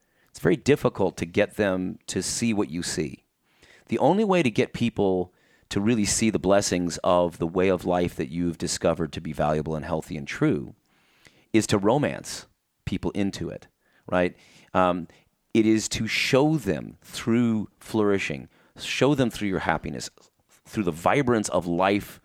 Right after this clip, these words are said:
lived according to goodness, truth, and beauty, that you can win people over. But when you're doing it through nagging, dogmatism, barking at 'em, it never works.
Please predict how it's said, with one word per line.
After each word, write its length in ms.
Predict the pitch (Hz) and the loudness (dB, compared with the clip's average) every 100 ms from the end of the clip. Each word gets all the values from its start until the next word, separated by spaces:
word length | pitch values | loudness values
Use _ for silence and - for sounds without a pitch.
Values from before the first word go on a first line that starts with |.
| - | -6
lived 540 | 95 95 113 113 95 - _ _ | 0 4 6 4 2 -8 _ _
according 420 | 90 - 131 151 143 | -4 0 2 2 2
to 60 | |
goodness, 300 | 95 90 73 - | 0 -2 -2 -8
truth, 180 | 87 78 | -8 -8
and 100 | 71 | -8
beauty, 360 | 71 69 65 - _ _ _ | -8 -8 -10 -14 _ _ _
that 120 | - 98 | 0 2
you 100 | 107 | 2
can 160 | 104 | 2
win 180 | 98 104 | 2 2
people 300 | 104 95 95 | 0 0 2
over. 380 | 147 180 92 - _ _ - | 4 2 -2 -8 _ _ -6
But 80 | 104 | 0
when 120 | 110 | 2
you're 100 | 107 | 4
doing 200 | 110 104 | 4 2
it 80 | - | 0
through 140 | 110 | 0
nagging, 600 | 98 85 87 90 90 85 - - _ | 2 2 2 0 -2 -4 -10 -20 _
dogmatism, 1000 | 107 98 90 90 - 98 87 90 85 82 - _ - | 4 4 4 0 0 2 2 0 -2 -4 -10 _ -20
barking 500 | 82 90 82 90 85 | 2 2 4 0 0
at 200 | 80 80 | 0 -2
'em, 220 | 78 76 _ | -4 -8 _
it 100 | 90 | -6
never 220 | 80 76 | -4 -4
works. 480 | 73 110 78 - - | -2 0 0 -6 -18